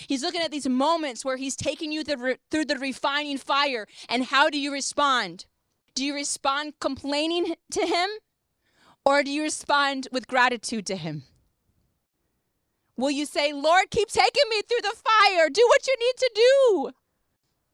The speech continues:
Or will you say, "Get me out of here. This isn't worth it. I wanna live my own life doing something else"? He's looking,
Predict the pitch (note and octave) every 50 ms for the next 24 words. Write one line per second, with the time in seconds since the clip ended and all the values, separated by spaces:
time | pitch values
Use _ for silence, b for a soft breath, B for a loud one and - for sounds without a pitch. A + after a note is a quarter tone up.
0 | _ _ _ _ _ _ _ _ - D4+ D#4+ E4 F4 E4+ F4 E4+ - F#4 F#4 F4+
1 | A#3+ - A4 A#4 A4+ A4+ G4+ G#4+ A#4 B4 A4+ G#4 F#4 F4+ F4 D#4+ D#4 F4+ F4 G#4+
2 | G#4 G#4 F#4+ D#4+ D4 D4+ D#4 E4 - - F4+ F#4 C#4+ D4+ D#4 E4+ F4 E4 D#4 D#4
3 | D#4+ E4+ D4+ C#4 D4 D4+ D4+ D4+ D4+ D4+ D4+ D4 D4 - D4+ D4+ D4 C#4+ - B3+
4 | B3+ B3+ A3+ G#3+ G3 - - - - - - _ _ _ _ _ _ _ _ _
5 | _ _ _ _ _ _ _ _ _ _ _ _ _ _ _ _ _ _ _ _
6 | _ _ _ _ _ _ _ _ _ _ _ - - D#4 D4+ C#4+ D4+ E4 F#4+ -
7 | - F#4+ F#4+ D4+ A#3+ F#3 F#3